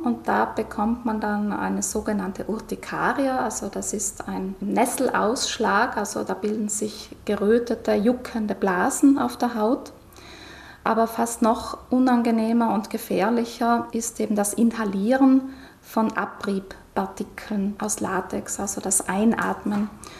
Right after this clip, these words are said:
Und da schwellen dann die Lippen an, also es kann zu Atemnot kommen, Reizhusten, bis hin auch zum anaphylaktischen Schock im Extremfall.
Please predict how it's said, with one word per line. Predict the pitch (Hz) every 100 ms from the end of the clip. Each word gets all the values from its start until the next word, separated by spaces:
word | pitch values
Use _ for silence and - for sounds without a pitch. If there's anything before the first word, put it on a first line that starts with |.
| - - -
Und | 233 208
da | 220 208
schwellen | - - 214 233
dann | 220 208
die | 196
Lippen | 262 - 254
an, | - 208 233 247 247
also | 233 -
es | 226 -
kann | - 208 214
zu | - -
Atemnot | 185 - 247 233 220 214
kommen, | - 208 214 214 220
Reizhusten, | 220 185 233 - - 226 220 - - 214 214 208
bis | 240 233
hin | - 233 240 233
auch | 190 202 -
zum | - 220 214 220 -
anaphylaktischen | 208 202 208 220 185 - - 202 - 208
Schock | - 214 -
im | 214
Extremfall. | 196 - - 202 165 165 220 165 190